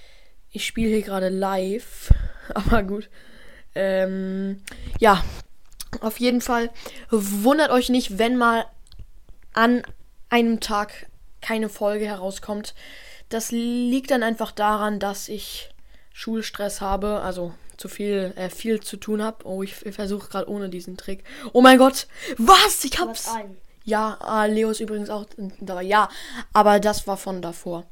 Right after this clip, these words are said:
Speaker 1: Alter, Leute. Ähm, genau, das wollte ich einfach mal ansprechen. Und jetzt spiele ich noch hier ein bisschen No Coin. Und ich probiere wieder den Trick,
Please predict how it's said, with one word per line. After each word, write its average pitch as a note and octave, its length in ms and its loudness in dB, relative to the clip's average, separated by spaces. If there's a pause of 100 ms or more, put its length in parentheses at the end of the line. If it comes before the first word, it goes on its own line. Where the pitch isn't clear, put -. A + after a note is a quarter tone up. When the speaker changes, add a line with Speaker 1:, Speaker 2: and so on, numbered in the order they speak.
(540)
Speaker 1:
Alter, G#3 360 4
Leute. G#3 500 2 (520)
Ähm, A3+ 400 6
genau, A3 240 4
das G3+ 120 0
wollte A#3 160 2
ich A#3 60 -2
einfach A3 160 -2
mal G#3+ 140 2
ansprechen. A#3 760 -2
Und C4+ 460 2 (400)
jetzt - 560 -4 (760)
spiele A#3 260 -4
ich G#3 100 -2
noch G3+ 160 -2
hier G3 100 -4
ein - 20 -10
bisschen F#3+ 260 -4
No F3+ 140 -6
Coin. A3 400 2 (420)
Und G#3+ 80 -8
ich - 140 -8
probiere G#3 400 2
wieder G#3+ 280 6
den F#3+ 180 -4
Trick, - 260 -4